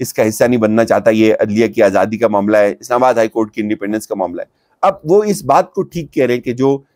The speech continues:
इस्लामाबाद हाई कोर्ट के जजेस ने ख़त लिखा है, उन्होंने बिल्कुल ठीक ख़त लिखा है। वो इस बात को भी ठीक कह रहे हैं कि इस्लामाबाद हाई कोर्ट के, अ, जजेस ने जो, अ, चीज़ मांगी है उसके ऊपर काम होना चाहिए, लेकिन वो इस बेंच से, अ, अलग हो गए हैं।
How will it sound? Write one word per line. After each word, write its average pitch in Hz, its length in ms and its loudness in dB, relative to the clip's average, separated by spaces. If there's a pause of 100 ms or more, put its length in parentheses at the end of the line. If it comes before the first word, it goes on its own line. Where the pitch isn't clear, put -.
(100)
इस्लामाबाद 127 440 2
हाई 123 100 2
कोर्ट 120 260 -4
के 127 80 -2
जजेस 117 320 0
ने 123 100 -2
ख़त 117 260 -4
लिखा 98 180 -6
है, - 120 -6 (220)
उन्होंने 135 280 4
बिल्कुल 135 300 2
ठीक 156 240 -4
ख़त 113 200 -2
लिखा 104 180 -6
है। - 120 -4 (200)
वो 151 60 4
इस 170 100 2
बात 147 240 0
को 156 100 -4
भी 139 80 0
ठीक 135 260 -10
कह 127 100 0
रहे 120 100 0
हैं 120 60 -6
कि 131 80 -8
इस्लामाबाद 120 420 0
हाई 123 100 0
कोर्ट 117 300 -4
के, 127 180 0 (300)
अ, 117 260 4
जजेस 113 640 -4 (160)
ने 131 260 0
जो, 131 400 0 (240)
अ, 117 100 4
चीज़ 160 320 -2
मांगी 139 320 0
है 165 60 6
उसके 139 300 0
ऊपर 117 180 -2
काम 123 240 0
होना 104 220 -2
चाहिए, 87 280 -6
लेकिन 110 200 -2
वो 131 120 2
इस 110 80 -4
बेंच 131 280 0
से, 120 220 0 (320)
अ, 107 160 4
अलग 117 220 2
हो 95 120 -6
गए 80 120 -10
हैं। - 140 -20